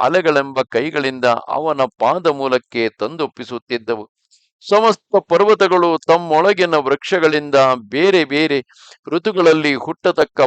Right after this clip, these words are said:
ಫಲ ಪುಷ್ಪಗಳೆಲ್ಲವನ್ನು ಕಾಲ ನಿಯಮವಿಲ್ಲದೆ ಯಾವಾಗಲೂ ಒದಗಿಸಿಕೊಡುತ್ತಾ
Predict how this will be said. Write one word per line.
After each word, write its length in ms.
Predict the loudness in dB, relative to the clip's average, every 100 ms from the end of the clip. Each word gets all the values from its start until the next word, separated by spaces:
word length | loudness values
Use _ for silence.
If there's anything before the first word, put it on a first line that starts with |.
| 0
ಫಲ 260 | 0 4 4
ಪುಷ್ಪಗಳೆಲ್ಲವನ್ನು 1160 | 2 -6 -6 -4 0 0 0 0 -2 -4 -8 -10 _
ಕಾಲ 380 | -6 -2 0 0
ನಿಯಮವಿಲ್ಲದೆ 840 | -2 -6 -4 -4 -4 -4 -2 -2 -6 _ _ _
ಯಾವಾಗಲೂ 640 | 0 2 4 2 2 0 0
ಒದಗಿಸಿಕೊಡುತ್ತಾ 1000 | -2 -4 -6 -8 -6 -4 -6 -2 -2